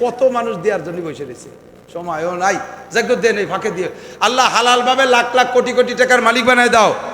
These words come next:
আলী আকবর সাহেব, শহীদুল ইসলাম সাহেবকে আল্লাহ বারবার মক্কা মদিনা জিয়ারত নসিব করো। বংশে যারা কবরে চলে গেছে, জান্নাতি করে দাও, বলেন আমিন।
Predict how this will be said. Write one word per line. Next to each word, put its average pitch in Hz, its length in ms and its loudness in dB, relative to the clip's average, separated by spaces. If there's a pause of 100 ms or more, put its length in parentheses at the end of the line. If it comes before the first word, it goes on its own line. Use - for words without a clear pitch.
(280)
আলী 226 240 4
আকবর 233 260 0
সাহেব, 247 360 2
শহীদুল 226 400 0
ইসলাম 233 320 -2
সাহেবকে 240 340 0
আল্লাহ 240 300 2
বারবার 240 440 2
মক্কা 233 300 -2
মদিনা 233 300 -2
জিয়ারত 233 440 2
নসিব 214 300 -2
করো। 220 260 6 (520)
বংশে 233 360 2
যারা 247 280 4
কবরে 240 260 4
চলে 233 220 4
গেছে, 226 240 2
জান্নাতি 240 400 2
করে 233 220 6
দাও, 196 220 4 (260)
বলেন 233 240 4
আমিন। 240 500 4